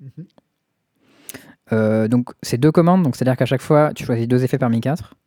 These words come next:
Speaker 1: Globalement, vous allez peut-être jouer à Dromocast Command et probablement pas au Jutai's Command parce que c'est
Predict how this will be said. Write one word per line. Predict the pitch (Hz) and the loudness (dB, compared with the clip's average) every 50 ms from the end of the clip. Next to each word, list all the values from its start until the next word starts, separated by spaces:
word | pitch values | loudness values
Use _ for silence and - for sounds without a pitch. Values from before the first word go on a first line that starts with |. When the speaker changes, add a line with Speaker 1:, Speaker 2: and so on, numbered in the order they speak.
| _ - | _ -12
Speaker 1:
Globalement, | 120 113 117 123 120 127 127 135 147 156 | -4 -2 0 2 4 4 4 6 6 4
vous | 147 - 127 120 | 4 2 2 2
allez | 117 117 113 | 4 4 2
peut-être | - - 127 120 | 4 2 2 2
jouer | 120 123 135 135 | 4 4 6 6
à | 127 | 6
Dromocast | 120 113 117 120 120 117 - 123 113 - | 4 4 4 2 2 4 2 2 2 2
Command | - 127 120 127 131 131 | 2 2 4 4 4 4
et | 117 | 4
probablement | 107 - - 113 113 113 110 110 | 2 2 2 4 4 4 4 2
pas | 110 123 120 | 4 4 4
au | 117 | 4
Jutai's | 110 110 104 - 107 107 - | 4 2 2 2 2 0 0
Command | - 101 101 101 104 104 | -2 -2 -2 -2 -2 -4
parce | - 101 | -6 -10
que | - - | -16 -16
c'est | 107 - - | -18 -18 -16